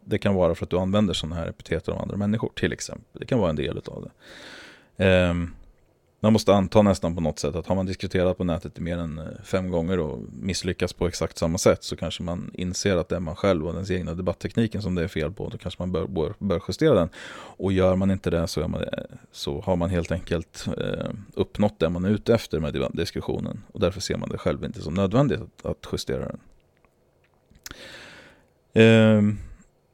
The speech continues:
påståenden som framställs, och det här gäller även påståenden faktiskt som framställs av skeptiker.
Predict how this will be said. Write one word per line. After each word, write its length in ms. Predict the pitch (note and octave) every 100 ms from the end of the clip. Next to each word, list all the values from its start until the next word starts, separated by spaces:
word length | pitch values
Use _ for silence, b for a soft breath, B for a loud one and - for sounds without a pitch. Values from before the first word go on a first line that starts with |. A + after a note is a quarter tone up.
| _ -
påståenden 880 | F3+ D3 G2 - D3 F#3+ A#2 F#2
som 140 | E2 F#2
framställs, 580 | G#2 D2 C#2+ - D#2 -
och 60 |
det 80 | G2
här 100 | C3+
gäller 320 | G#3 B2 G#2
även 240 | C3+ A2+ F#2
påståenden 520 | A2 A2 - F#2 G2
faktiskt 340 | - G2+ G2+
som 140 | - G2
framställs 520 | A2+ G2 - F#2+ -
av 40 |
skeptiker. 760 | G#2+ - D#3+ - - - -